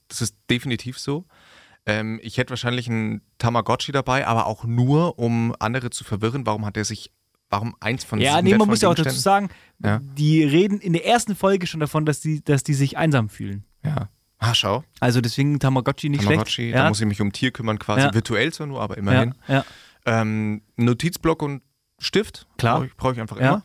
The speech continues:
Speaker 2: um Gedichte zu schreiben.
Speaker 1: Gedichte zu schreiben über
Speaker 2: Ja.
Speaker 1: die schönen Bären mit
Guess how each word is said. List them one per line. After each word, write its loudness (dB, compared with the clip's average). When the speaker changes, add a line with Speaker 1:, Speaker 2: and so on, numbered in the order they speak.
Speaker 2:
um -2
Gedichte 0
zu -8
schreiben. -2
Speaker 1:
Gedichte -6
zu -12
schreiben -4
über -2
Speaker 2:
Ja. 2
Speaker 1:
die -2
schönen -2
Bären -2
mit -6